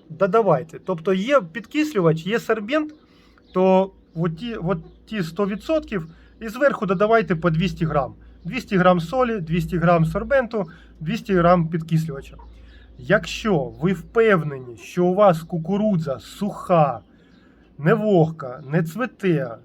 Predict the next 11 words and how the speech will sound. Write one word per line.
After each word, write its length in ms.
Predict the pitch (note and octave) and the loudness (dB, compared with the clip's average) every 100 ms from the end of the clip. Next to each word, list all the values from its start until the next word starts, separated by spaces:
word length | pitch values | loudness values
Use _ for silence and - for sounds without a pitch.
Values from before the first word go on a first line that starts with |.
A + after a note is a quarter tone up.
| A#2+ | -8
не 120 | D3 F3 | -2 2
горить, 640 | G3 C4 A#3+ E3+ D#3+ - | 2 0 2 0 0 -6
класна, 600 | - D#3 G3 F#3+ D#3 - | -6 0 4 6 4 -2
якщо 340 | B2+ D3+ - G3 | -10 -10 -6 -6
пшениця, 680 | - A#3 A3+ A3+ D#3+ C#3 A#2+ | -6 -8 -4 -4 -4 -8 -12
теж 320 | - F#3+ - | -4 -4 -4
класна, 760 | - F3+ G3 F3+ D3+ D#3+ C3+ - _ - _ | -8 0 4 6 4 0 -14 -16 _ -20 _
не 200 | D3 G3+ | 0 0
пріла, 520 | D#3+ A3 G#3 F3+ C3 - - - _ - _ G3+ | 0 -2 0 0 -2 -8 -18 -20 _ -20 _ -6
не 80 | D4+ | -4
використовуйте. 840 | E4 E4 A#3 - C#3+ C3 - | -2 -2 -4 -2 -2 -4 -12